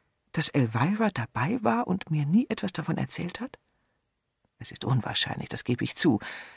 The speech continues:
Es kam mir nur der Gedanke, sie könnte vielleicht etwas gesehen haben, was mit diesem Vorfall zusammenhängt.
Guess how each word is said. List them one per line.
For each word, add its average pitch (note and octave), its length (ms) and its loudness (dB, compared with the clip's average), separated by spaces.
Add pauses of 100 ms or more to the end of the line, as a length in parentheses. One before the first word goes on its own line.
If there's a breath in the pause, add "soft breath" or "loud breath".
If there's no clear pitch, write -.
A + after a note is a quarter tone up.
(100)
Es - 140 -4
kam A3 220 6
mir G#3+ 140 10
nur G3 140 8
der E3 100 2
Gedanke, F#3+ 380 6
sie F3+ 140 2
könnte E3 260 0
vielleicht E3+ 240 2
etwas - 320 2
gesehen F#3 560 4
haben, G#2+ 400 0
was - 260 0
mit A#2 140 -4
diesem - 220 -2
Vorfall B2 440 6
zusammenhängt. D3+ 720 2